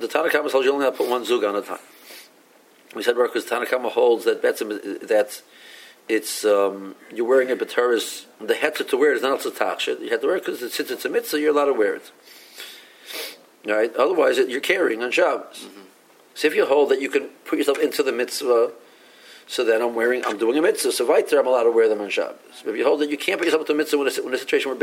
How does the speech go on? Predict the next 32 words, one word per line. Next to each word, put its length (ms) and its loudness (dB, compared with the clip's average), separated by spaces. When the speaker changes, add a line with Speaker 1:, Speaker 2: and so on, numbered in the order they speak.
Speaker 1:
Betzim, 140 -4
otherwise 340 4
it's 120 -4
usher, 540 0
so 160 -4
you're 120 2
carrying 340 2
on 80 -6
Shabbos. 640 0
You're 100 -4
gonna 120 -2
hold 140 0
like 100 -4
a 40 -4
Yossi. 360 -8
Okay. 380 2
Um, 460 2
the 80 -4
Morah 200 2
says, 300 2
so 160 2
where 100 6
do 60 0
you 60 -2
see 120 0
Rabbi 180 0
Yehuda 180 2
doesn't 240 4
hold 160 0
like 140 2
Rabbi 140 -4
Yossi? 440 0